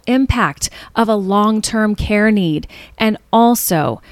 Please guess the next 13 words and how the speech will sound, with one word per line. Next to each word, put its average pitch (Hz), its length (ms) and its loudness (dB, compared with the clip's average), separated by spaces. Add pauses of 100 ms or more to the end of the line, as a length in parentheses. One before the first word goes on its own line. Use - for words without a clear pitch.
(120)
show 226 460 0
you 240 240 2
what 202 260 0
would 220 100 0
happen 180 600 -4
if 180 160 -6
you 185 160 0
should 170 240 -6
lose 190 460 -2
a 175 100 -10
source 180 340 -4
of 175 140 -6
income. 151 560 -8